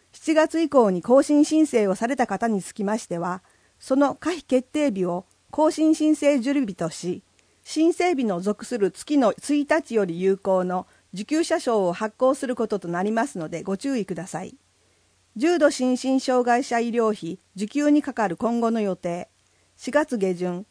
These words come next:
更新のご案内、郵送。五月から六月末、更新申請手続き、来庁、郵送等。五月から六月末、新たな受給者証交付、郵送または手渡し。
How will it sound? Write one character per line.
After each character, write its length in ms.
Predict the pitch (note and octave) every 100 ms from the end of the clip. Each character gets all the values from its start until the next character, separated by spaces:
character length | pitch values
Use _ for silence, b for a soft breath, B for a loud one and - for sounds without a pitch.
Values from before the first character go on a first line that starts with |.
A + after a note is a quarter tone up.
| _
更 220 | - C#4+
新 280 | D4+ D4+ C#4+
の 120 | C4+
ご 140 | A#3 G#3
案 200 | G3 F3+
内、 320 | F3+ F3+ - -
郵 180 | G3 A3+
送。 380 | - G3 F#3 - _ _ _ _ -
五 120 | A3
月 220 | C#4+ C#4+
か 140 | - F3
ら 180 | E3 -
六 220 | F#3 B3
月 260 | B3 - A#3 A3+
末、 220 | - D#3 - _ _ _ _
更 200 | - D#4
新 240 | D#4+ D#4+ E4
申 240 | D#4+ D#4
請 240 | - D4
手 140 | D4 C#4+
続 260 | C#4+ G#3+
き、 260 | E3 D#3+ E3+ _ _ -
来 260 | G3+ A#3
庁、 420 | A#3 - G#3+ G3+ -
郵 200 | G3 C4
送 260 | - A#3 A3
等。 360 | A3 G3 E3 - _ _ _ _ -
五 100 | A#3+
月 240 | D4+ -
か 120 | F#3+
ら 220 | F3 E3+ -
六 240 | F#3+ G#3
月 260 | A3+ C4+ A3 G#3 -
末、 200 | F3 E3+ _ _ _ -
新 240 | - D4+
た 120 | D4
な 200 | G3 E3+ -
受 120 | F3
給 200 | G3 C#4+
者 140 | D4 C#4+
証 240 | A3+ F#3
交 200 | - F3+ D#3+
付、 240 | F3+ E3 _ _ _ _
郵 200 | G#3 B3+
送 320 | C#4 A#3+ A#3 -
ま 120 | G3+
た 140 | C#4
は 100 | B3+
手 100 | G#3
渡 260 | F3+ E3+ F3+
し。 260 | - E3+